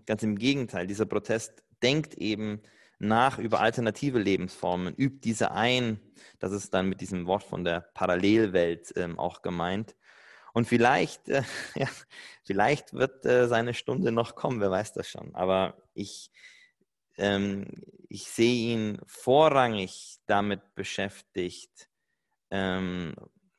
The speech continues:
vorherrschende, ähm, Normen der, der, der sozialen und kulturellen Lebensführung in Frage zu stellen, ähm,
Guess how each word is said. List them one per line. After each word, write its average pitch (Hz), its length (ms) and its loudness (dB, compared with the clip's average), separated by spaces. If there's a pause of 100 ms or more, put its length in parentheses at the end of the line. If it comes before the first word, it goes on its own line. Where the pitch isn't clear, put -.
vorherrschende, 95 1300 0 (640)
ähm, 85 1200 -6 (1600)
Normen 107 1300 0 (340)
der, 92 460 2
der, 92 400 0
der 95 160 -6
sozialen 107 500 -2
und 104 100 -6
kulturellen 101 480 -4
Lebensführung 87 880 -4
in 82 200 -12
Frage 80 540 -6
zu - 160 -18
stellen, 85 580 -10 (560)
ähm, 90 460 -4